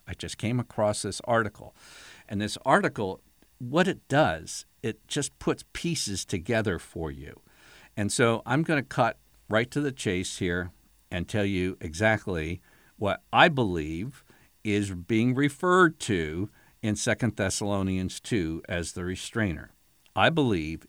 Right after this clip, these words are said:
it is Saint Michael, the archangel, and I have lots of reasons for believing this. Today, we're just gonna look at one, and that we're gonna do that by looking right at the text. And here's the key.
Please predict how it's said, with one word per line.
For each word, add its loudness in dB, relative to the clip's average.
it 0
is 0
Saint -2
Michael, -4
the -6
archangel, -6
and -4
I 2
have -4
lots 4
of -2
reasons 0
for -4
believing -4
this. -6
Today, 4
we're 0
just -2
gonna 2
look 0
at -2
one, 0
and -2
that 0
we're -2
gonna 0
do 2
that -2
by -4
looking -2
right 0
at -2
the -8
text. -4
And -4
here's 4
the 0
key. -2